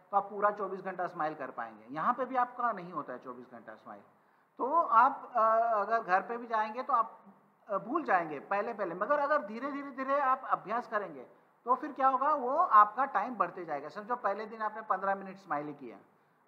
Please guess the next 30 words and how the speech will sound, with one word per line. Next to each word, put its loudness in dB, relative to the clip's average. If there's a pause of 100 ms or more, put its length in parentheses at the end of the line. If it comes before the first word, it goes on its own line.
आपको 2
तीन -8
बार 6
याद 2
आया, -2 (840)
सुबह -4
याद 4
आया, 4
आपने 0
smile 0
किया, 0
नाश्ता 2
करते -4
करते -10
भूल -4
गए, 0
फिर -4
आपको -2
lunch 0
में -10
याद 0
आया 0
कि -10
अरे -6
मेरे -14
को -10
smile -4
करने -8
का -14
था, -18